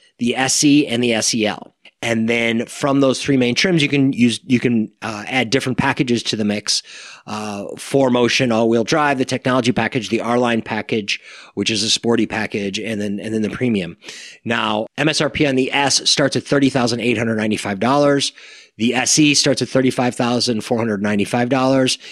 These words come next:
The S E L M S R P starts at forty-one thousand three hundred ninety-five dollars. Now, again, don't worry about M S R P because you just go to my friends at Ontario Volkswagen. They're gonna take the best care of you. Um,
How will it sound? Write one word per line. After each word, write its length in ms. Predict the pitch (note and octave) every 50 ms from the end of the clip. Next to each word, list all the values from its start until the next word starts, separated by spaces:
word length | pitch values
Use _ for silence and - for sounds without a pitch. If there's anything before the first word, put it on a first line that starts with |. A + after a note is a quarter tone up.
| - - -
The 100 | A2 G#2+
S 180 | G#2+ - -
E 140 | A#2 A#2+ C3+
L 400 | C#3+ D#3 D#3 D3+ D3+ D3+ D3 - - - - - - - -
M 120 | C3 C#3
S 140 | C3+ - -
R 80 | C3 B2
P 220 | - - B2+ A#2
starts 320 | - - C3 B2 A2+ -
at 420 | A2 E2 D#2 A#2+ B2 A#2 - _ -
forty-one 680 | - - - C3+ C#3+ D3 D3 D3 C3+ C3+ B2+ C3 C3
thousand 640 | - C3 A#2+ A#2+ A#2+ A#2+ - B2 A#2+ A#2+ B2 - - - - -
three 220 | - D3+ D#3+ D3+
hundred 260 | C#3 C3 B2 A#2 A2+
ninety-five 520 | A2 A2+ A2+ A2 G2+ G2 - A2 G2+ F#2+ F2+
dollars. 520 | G2 F#2+ F#2+ F2+ E2+ D#2 C#2 - - - - _ - - - - - - - - - -
Now, 420 | A#2 B2+ A#2+ A#2 A2+ A2 G#2+ - _ _ _ _ _ _ _ _ - D3+
again, 220 | D#3+ D3 B2 D3
don't 200 | C3+ C3 C3 C3+
worry 180 | B2+ C3+ C#3 C3+
about 200 | A#2 A#2 A2+ A2+
M 100 | A2+ A2+
S 140 | A2+ -
R 80 | B2 A2+
P 340 | - - - A3 G#3 G3+ G3
because 840 | E3+ - D3+ C#3 - - C#3 C3+ C3 C3 B2+ B2+ B2+ B2 A#2 G#2 A2
you 100 | A#2 A2+
just 200 | A2 B2 A2+ -
go 140 | C3 A#2+ A#2+
to 120 | A#2+ A2
my 160 | G#2 A2 A2
friends 240 | - - A2 A2 G2
at 80 | G2+ G2+
Ontario 360 | G2+ G2+ G2+ - B2 G#2+ G#2+
Volkswagen. 480 | G#2 C3 C#3 C3+ - C3 A#2+ A#2 A#2+ A2
They're 140 | A2 A2
gonna 120 | A2 G#2+ G2
take 180 | - G#2+ G2+
the 80 | - F#2+
best 220 | G2+ G2 F2 -
care 220 | - C#3 C3 C3 B2+
of 120 | A#2 G2+
you. 240 | A2+ A2+ A#2 A2+ - - - - - - - - - - -
Um, 560 | - A2 A2 G#2 G2+ G2+ G2+ G2 G2 G2+